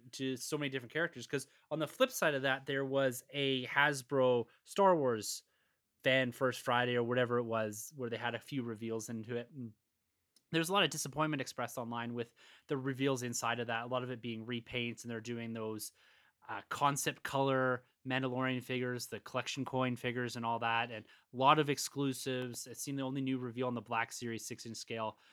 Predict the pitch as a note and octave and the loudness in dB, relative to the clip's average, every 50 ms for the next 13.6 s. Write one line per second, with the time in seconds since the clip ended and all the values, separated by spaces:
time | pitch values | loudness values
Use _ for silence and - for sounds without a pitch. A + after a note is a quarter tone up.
0 | - - _ _ - B2+ A#2+ A2 - A#2+ A#2+ B2 B2 B2 B2+ B2+ B2+ B2 A#2+ A#2 | -20 -20 _ _ -4 -4 -2 0 0 0 0 0 0 2 4 4 6 4 4 4
1 | B2 - B2 B2 A#2+ A#2 A2 - - A#2+ A2+ G#2+ G2+ G2+ - - D3+ D3 C#3 B2 | 2 0 0 -2 -2 -2 -2 -2 0 0 0 0 -4 -10 -8 -2 0 0 0 0
2 | - - - C3+ B2+ B2 B2 B2 B2 B2 - - _ - - - - - - - | -4 -2 0 2 4 4 4 2 0 -2 -8 -14 _ -20 -20 -20 -20 -10 -6 -4
3 | C3+ C#3+ C3+ - D#3 D3 D3 D3 D3 C#3+ D#3+ D#3 D3 - F3+ - - B3 A#3 A3 | -2 -2 0 2 2 4 4 4 4 4 2 2 2 -2 -4 2 4 6 6 6
4 | G#3 G3 F3 D#3 D3 B2+ A#2+ C#3+ F#3 G#3 F3 E3+ F3+ F#3 G3 F#3+ F#3 G3 G#3 G#3+ | 6 4 4 4 4 2 4 4 4 4 4 2 2 4 4 4 2 0 0 0
5 | G#3+ F#3+ - - E3 D#3+ D#3 D#3 D3 - - C3 C#3 C3+ B2+ A#2 B2 A#2+ A#2 A#2 | -2 -2 0 0 0 0 0 -2 -6 -6 -6 -2 -2 -2 -2 0 0 0 0 0
6 | A#2 A#2+ A#2 A2+ G#2+ - A#2+ A2+ A2+ - _ _ _ _ _ _ - C3 A#2 A2 | -2 -4 -6 -6 -6 -4 -4 -4 -4 -6 _ _ _ _ _ _ -4 -2 -2 -2
7 | - - D#3 D#3+ E3+ E3+ - - - C#3 C#3 C#3 C#3 C3+ C3 B2 - - - - | -2 2 2 2 2 2 -2 -8 -4 -2 0 2 2 2 0 -2 -4 -8 -4 -2
8 | C3+ B2+ A#2+ A#2+ - - - C#3+ D3 D3+ C#3 C3 C3 B2+ A#2+ A#2+ B2 A#2+ A#2 B2+ | -2 -2 -2 -4 -8 -2 2 4 4 4 4 0 -4 -6 -6 -6 -6 -4 -2 -2
9 | B2 A#2+ A2+ A2 - - - - D3 C#3 D3 D#3 D3+ D3 C#3+ C#3 C3+ C3 C3+ C3+ | -2 -2 -4 -6 -6 -6 -4 0 2 4 6 6 4 4 2 0 0 2 2 2
10 | C3+ C3 B2+ A#2+ C3 B2 A#2+ A#2 B2 A#2 A2 A2+ A2+ A#2+ C3+ E3+ G#3 G3 - - | 2 0 0 0 -2 -2 -2 -2 -4 -6 -4 -4 -4 -2 -2 -2 -4 -6 -8 -12
11 | - _ _ - - _ _ _ - B2+ A#2 C3+ B2+ B2 B2 B2+ - _ _ _ | -16 _ _ -20 -20 _ _ _ -14 -4 0 2 4 4 2 0 -2 _ _ _
12 | _ _ _ _ - C3 B2 C#3 C#3 C3+ C#3+ D3 C#3+ C#3 C3+ C#3 C3+ C3 C3 A#2 | _ _ _ _ -8 -4 -2 2 4 6 8 6 6 6 4 2 2 2 0 -2
13 | B2 A#2 B2+ A#2+ A2 G#2+ G2+ G2 G2 F#2+ F#2+ | -2 0 0 0 0 0 0 0 -2 -2 -6